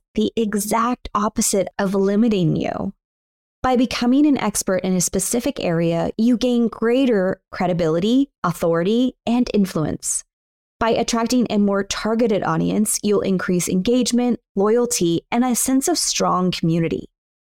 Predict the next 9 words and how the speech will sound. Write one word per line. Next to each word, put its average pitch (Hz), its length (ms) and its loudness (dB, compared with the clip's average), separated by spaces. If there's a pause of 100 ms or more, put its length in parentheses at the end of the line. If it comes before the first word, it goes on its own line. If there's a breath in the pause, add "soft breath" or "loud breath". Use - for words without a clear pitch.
(140)
A 214 120 2
niche 226 500 2
will 254 100 0
give 185 220 0
you 170 120 2
focus 208 720 -2
and 170 160 0
a 156 60 -2
direction, 277 760 -2